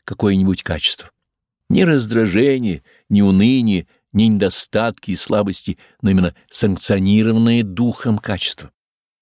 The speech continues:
И тогда симфония качеств станет не мечтой,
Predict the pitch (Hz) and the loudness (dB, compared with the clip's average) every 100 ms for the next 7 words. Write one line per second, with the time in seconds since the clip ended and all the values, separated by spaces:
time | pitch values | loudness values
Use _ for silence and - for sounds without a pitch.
0 | _ _ 95 90 101 87 107 98 - 107 | _ _ -2 0 -2 0 0 0 -2 -2
1 | - 147 127 104 95 - 185 190 - 95 | 0 0 2 0 -2 -2 0 0 -2 -6
2 | - - - - 90 85 80 - - - | -6 -6 -6 -4 -2 -2 -4 -12 -20 -20
3 | - - 101 101 92 - - 107 | -6 2 2 2 -2 -4 0 -2